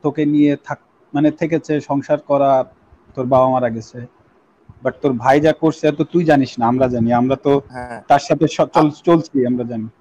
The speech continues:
Speaker 2: আপনি আমাকে একটা কথা বলছিলেন যে ভাইয়া আসলে ওই টাকা save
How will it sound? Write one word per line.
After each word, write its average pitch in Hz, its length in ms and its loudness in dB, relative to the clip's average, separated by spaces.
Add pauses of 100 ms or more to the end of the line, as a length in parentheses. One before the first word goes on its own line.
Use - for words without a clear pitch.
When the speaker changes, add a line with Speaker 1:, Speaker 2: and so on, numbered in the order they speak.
(140)
Speaker 2:
আপনি 143 300 -4
আমাকে 180 260 -4
একটা 190 200 -10
কথা 165 240 -6
বলছিলেন 160 460 -6
যে 131 100 -8
ভাইয়া 135 360 -6
আসলে 156 260 -6
ওই 147 240 -4 (180)
টাকা 156 260 -4
save 160 200 -8